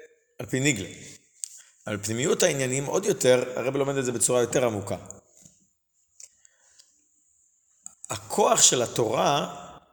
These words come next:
שאומרים, "השם עוז לעמו ייתן, השם מברך את עמו בשלום", היא לעשות שלום בעולם.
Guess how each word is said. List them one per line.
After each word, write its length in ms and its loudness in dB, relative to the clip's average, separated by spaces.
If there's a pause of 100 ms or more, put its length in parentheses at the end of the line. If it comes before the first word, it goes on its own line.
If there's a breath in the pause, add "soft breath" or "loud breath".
(1200)
שאומרים, 240 -2
"השם 300 0
עוז 220 2
לעמו 260 2
ייתן, 240 0
השם 220 2
מברך 340 0
את 100 -2
עמו 160 -2
בשלום", 320 2
היא 80 -2
לעשות 260 2
שלום 360 0
בעולם. 320 -2